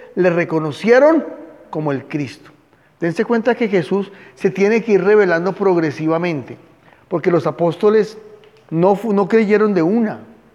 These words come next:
ellos fueron creyendo poco a poco. Jesús comenzó a enseñar a sus segu-, a sus seguidores que para rescatar a la humanidad debía sufrir y morir, vencer la muerte,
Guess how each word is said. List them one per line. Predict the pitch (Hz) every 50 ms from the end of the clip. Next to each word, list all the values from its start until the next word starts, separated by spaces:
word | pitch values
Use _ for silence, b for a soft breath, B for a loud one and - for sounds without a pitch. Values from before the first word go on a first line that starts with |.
| _ _ _
ellos | - 139 156 165 156
fueron | - 185 185 185 196 208 196
creyendo | 190 170 165 151 135 156 170 180 185 185 226 240 - - - - _ _ _ _ _ _
poco | - 151 139 - 151
a | 151 147
poco. | - 147 131 - - - - - - _ _ b b b b b
Jesús | b - 165 135 208 202 190
comenzó | 208 240 240 233 202 170 - 185
a | 202
enseñar | 208 190 208 220 214 208 208 214 214
a | 214
sus | 214 220 180 -
segu-, | 170 165 170 175 170
a |
sus | - - 165 156 139
seguidores | 143 156 156 151 156 170 185 208 233 262 247 - - B B B B B B B B B B
que | - 190
para | 175 - 180 170 165 160
rescatar | 156 165 151 - 170 160 - 180 190
a | 208
la | 220 226
humanidad | 208 196 190 180 170 160 165 170 185
debía | 180 196 175 170 175 185 170
sufrir | - 180 147 - 175 185 202 214 214 262 349 311 - -
y | - 175
morir, | 175 175 160 156 151 151 175 190 208 214 190 - - _ _ -
vencer | 156 160 165 151 - - 165 151
la | 165 180
muerte, | 196 202 208 202 170 143 - - 143 139